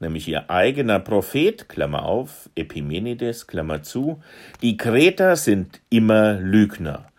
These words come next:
böse Tiere, faule Bäuche.“ Vers zehn bis zwölf des ersten Kapitels. Also wieder einmal.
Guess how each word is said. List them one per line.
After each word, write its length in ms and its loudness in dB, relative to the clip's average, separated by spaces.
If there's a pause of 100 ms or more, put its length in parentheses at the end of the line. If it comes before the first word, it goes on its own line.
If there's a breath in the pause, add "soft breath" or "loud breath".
(320 soft breath)
böse 480 6
Tiere, 600 0 (440 soft breath)
faule 840 2 (200)
Bäuche.“ 500 -2 (1700)
Vers 280 -4
zehn 380 -4
bis 260 -10
zwölf 420 -4
des 200 -6
ersten 460 -8
Kapitels. 720 -12
Also 240 0
wieder 300 -4
einmal. 400 -12